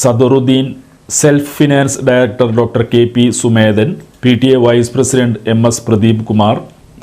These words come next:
എൻ എസ് എസ് സെക്രട്ടറിമാരായ കെ വി മുഹമ്മദ് ആദിൽ, രോഷ്നി, പ്രോഗ്രാം ഓഫീസർ ഡോക്ടർ കെ എം സെഫിയ തുടങ്ങിയവർ സംസാരിച്ചു.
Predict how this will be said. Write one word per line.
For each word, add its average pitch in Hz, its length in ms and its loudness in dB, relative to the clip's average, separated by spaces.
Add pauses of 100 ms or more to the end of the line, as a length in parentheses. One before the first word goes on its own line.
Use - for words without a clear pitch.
(160)
എൻ 143 140 0
എസ് 151 140 0
എസ് 175 220 0
സെക്രട്ടറിമാരായ 143 760 0 (680)
കെ 127 100 4 (100)
വി 135 120 2 (340)
മുഹമ്മദ് 123 420 0 (160)
ആദിൽ, 110 240 0 (680)
രോഷ്നി, 123 440 2 (160)
പ്രോഗ്രാം 131 420 0 (120)
ഓഫീസർ 127 480 0
ഡോക്ടർ 120 240 -2 (120)
കെ 117 100 2 (120)
എം 123 80 -2 (220)
സെഫിയ 139 440 0 (100)
തുടങ്ങിയവർ 104 480 0 (100)
സംസാരിച്ചു. 80 600 -6